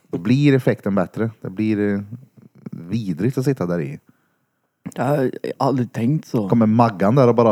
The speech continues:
Speaker 2: Ja.
Speaker 1: lånar sitt nytt dykkit.
Speaker 2: Mm. <laughs> Jag har aldrig reflekt-, tänkt så, faktiskt.
Speaker 1: På?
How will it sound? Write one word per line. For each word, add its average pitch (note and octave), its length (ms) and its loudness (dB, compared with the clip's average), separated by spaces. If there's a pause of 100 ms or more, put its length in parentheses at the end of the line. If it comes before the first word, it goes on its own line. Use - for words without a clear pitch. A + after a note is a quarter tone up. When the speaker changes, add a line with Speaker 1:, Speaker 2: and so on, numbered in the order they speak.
(160)
Speaker 2:
Ja. B2+ 260 6
Speaker 1:
lånar G#2+ 320 6
sitt G2 160 0
nytt G2 240 0 (220)
dykkit. G2+ 800 -2
Speaker 2:
Mm. C3 360 -2 (300)
<laughs> D#3+ 100 2 (2500)
Jag - 100 4
har D3+ 60 8
aldrig D3 480 4
reflekt-, B2 380 0 (500)
tänkt B2+ 320 -2
så, - 280 -4 (200)
faktiskt. - 380 -12 (480)
Speaker 1:
På? F2 320 2